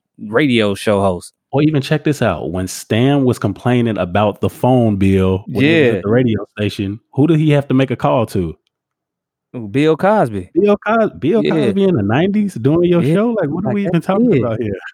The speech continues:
Speaker 1: Yeah. You know,
Speaker 2: You ain't
Speaker 1: so
Speaker 2: getting
Speaker 1: that, that alone just shows you, you know, how, how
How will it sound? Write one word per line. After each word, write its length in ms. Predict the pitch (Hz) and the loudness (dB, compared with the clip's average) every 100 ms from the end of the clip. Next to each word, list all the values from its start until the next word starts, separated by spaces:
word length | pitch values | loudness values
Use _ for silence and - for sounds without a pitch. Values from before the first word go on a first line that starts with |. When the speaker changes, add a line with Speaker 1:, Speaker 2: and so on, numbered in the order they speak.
| - | -10
Speaker 1:
Yeah. 500 | 127 185 185 123 95 85 _ _ _ 127 | -2 0 2 0 -2 -12 _ _ _ -8
You 120 | 135 | -4
know, 200 | 127 123 | -4 -4
Speaker 2:
You 60 | |
ain't 80 | - | -2
Speaker 1:
so 80 | 123 117 | 0 0
Speaker 2:
getting 140 | 104 113 | -2 -2
Speaker 1:
that, 240 | 180 - _ _ _ | -2 -2 _ _ _
that 200 | 120 156 160 | 0 2 2
alone 480 | 135 156 147 123 | 2 0 0 -4
just 240 | 110 117 - | -4 -6 -4
shows 520 | 135 131 123 117 101 | 0 2 2 0 0
you, 460 | 113 110 101 101 - _ _ _ _ - | 0 0 -2 -6 -10 _ _ _ _ -8
you 100 | 107 | -6
know, 60 | |
how, 540 | 85 123 117 107 101 98 _ | -2 0 2 2 0 -4 _
how 420 | - 117 113 110 | -8 -2 -2 -2